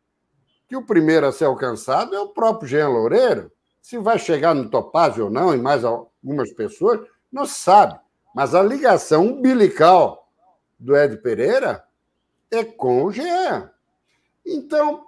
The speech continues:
pergunto aqui em voz alta: será que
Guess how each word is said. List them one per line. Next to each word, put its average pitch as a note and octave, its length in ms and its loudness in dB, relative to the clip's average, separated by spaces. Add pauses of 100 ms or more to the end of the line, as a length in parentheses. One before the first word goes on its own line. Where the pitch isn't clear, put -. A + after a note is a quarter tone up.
pergunto C#4 580 2
aqui C4 280 2
em C4+ 100 -2
voz A#3 400 4
alta: C#3+ 640 4 (920)
será C#4 540 -2
que D#3+ 580 -2